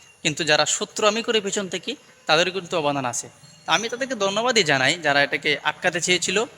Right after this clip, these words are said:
কারণ তাদের মাধ্যমে তা-, তাদের জন্য কিন্তু আজকে এটা আরও অনেক বড়ভাবে হয়েছে। সারা দেশ পৃথিবীব্যাপী এটা জানবে ইনশাল্লাহ। তো যারা এটাকে আটকানোর চেষ্টা করছিল তাদেরকে বলতেছি,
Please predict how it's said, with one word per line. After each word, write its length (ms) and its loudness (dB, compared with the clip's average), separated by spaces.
কারণ 240 0
তাদের 280 4
মাধ্যমে 340 0
তা-, 260 4
তাদের 280 4
জন্য 180 0
কিন্তু 240 -2
আজকে 240 0
এটা 140 2
আরও 120 2
অনেক 240 -2
বড়ভাবে 400 -2
হয়েছে। 400 0
সারা 220 4
দেশ 500 6
পৃথিবীব্যাপী 560 0
এটা 120 2
জানবে 340 -4
ইনশাল্লাহ। 500 -6
তো 80 -2
যারা 320 4
এটাকে 240 2
আটকানোর 300 0
চেষ্টা 280 -6
করছিল 360 -4
তাদেরকে 320 -6
বলতেছি, 500 -8